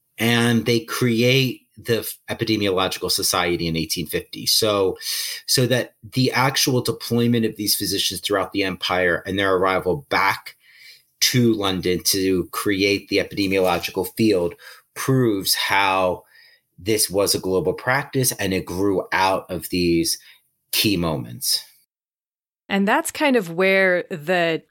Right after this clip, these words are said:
Speaker 2: classic story of epidemiology usually begins, right? With John Snow and the Broad Street Pump in the London cholera epidemic of the eighteen fifties. But that story, as you point out in your book,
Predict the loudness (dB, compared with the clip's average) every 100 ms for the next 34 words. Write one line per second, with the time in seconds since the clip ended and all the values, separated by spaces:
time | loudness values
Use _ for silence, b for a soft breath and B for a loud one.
0 | -16 -2 0 2 0 -2 -2 -4 -2 0
1 | 0 -2 -4 -4 -4 -4 -4 -4 -2 -2
2 | -2 0 0 -2 -4 0 0 0 0 0
3 | -2 -4 -4 -4 -8 -6 -4 -2 0 0
4 | -2 -6 -6 -4 -4 -8 -6 -4 -4 -2
5 | -2 2 4 4 2 0 -4 -6 -2 0
6 | 0 -2 -4 -4 -6 -2 0 0 -6 -10
7 | -6 -4 -2 0 0 2 2 2 0 -2
8 | -2 0 2 0 -2 -4 -4 -4 -4 -6
9 | -4 -2 -4 -4 -6 -6 -2 -4 -2 -10
10 | -8 -4 -4 B B B B B B -4
11 | -4 -2 -2 0 -2 _ _ -6 -2 0
12 | 2 2 0 0 0 0 0 0 0 -2
13 | -4 -2 0 2 2 0 -2 -4 -2 -2
14 | -2 -4